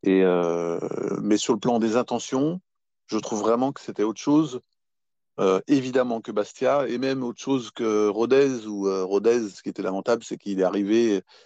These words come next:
euh, ce qu'on avait tous en tête, euh, avant le match, quoi. Le scénario était, euh, parfaitement, euh, conforme à ce qu'on craignait.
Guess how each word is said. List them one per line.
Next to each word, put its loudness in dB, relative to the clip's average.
euh, -2
ce -6
qu'on 4
avait 4
tous -6
en 0
tête, 0
euh, -6
avant -2
le -2
match, -4
quoi. -10
Le -10
scénario 2
était, 2
euh, -10
parfaitement, -2
euh, -10
conforme 2
à -2
ce -14
qu'on -8
craignait. -10